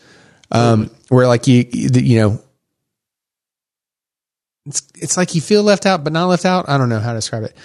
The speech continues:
Speaker 1: but, um, so, you know, working as part of a team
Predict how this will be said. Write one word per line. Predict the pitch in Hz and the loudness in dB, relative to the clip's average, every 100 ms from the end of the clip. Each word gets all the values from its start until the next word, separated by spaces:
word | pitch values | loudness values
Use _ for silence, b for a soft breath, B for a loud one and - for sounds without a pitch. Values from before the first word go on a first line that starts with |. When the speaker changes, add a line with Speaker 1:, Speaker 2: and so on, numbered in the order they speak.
| b b b | b b b
Speaker 1:
but, | - 139 139 | 2 2 2
um, | 131 123 113 104 _ _ _ - | 2 2 0 -6 _ _ _ -6
so, | - 180 156 131 _ _ _ _ _ _ _ _ _ | 2 2 2 -2 _ _ _ _ _ _ _ _ _
you | 160 151 | 2 2
know, | |
working | 147 190 208 196 | 4 2 2 2
as | 175 - | 2 0
part | 175 165 | 0 0
of | |
a | 143 | 0
team | - 170 170 156 139 - | -2 0 2 2 0 -6